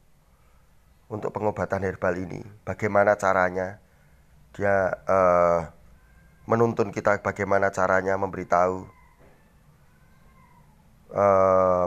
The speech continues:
belinya, yang dibeli itu herbalnya apa saja, caranya seperti apa, itu aja. Tidak minta bayaran, tidak harus beli di beliau. Ya, Pak Dedi ya namanya. Akhirnya saya beli. Ada lima macam.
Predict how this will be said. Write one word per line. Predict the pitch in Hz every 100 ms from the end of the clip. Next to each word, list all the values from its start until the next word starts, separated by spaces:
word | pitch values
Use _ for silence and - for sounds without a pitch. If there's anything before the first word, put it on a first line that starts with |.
| -
belinya, | 101 110 107 110 104 104 - -
yang | 98
dibeli | 101 - 101 95
itu |
herbalnya | 101 92 92 90 95
apa | 90 92
saja, | 92 90 - 98 - - - - -
caranya | - 104 104 101 101 101
seperti | - - -
apa, | 92 87 85
itu | - -
aja. | 104 - 80
Tidak | - 101 107
minta | 104 101 95
bayaran, | 92 85 80 - - -
tidak | - 120 110
harus | 107
beli | - 113 120
di | 101
beliau. | 98 92 95 69 - - - -
Ya, | 92 80 - - - - - - -
Pak | - -
Dedi | 107 - 101
ya | 95
namanya. | 95 87 85 87 - - - - _ _ - -
Akhirnya | - 101 123 135
saya | 160 160
beli. | - 92 92 - _ _ _ _ _ _ - _ - - _ _ _ _
Ada | - 123 147
lima | 143 135 113
macam. | 95 - 82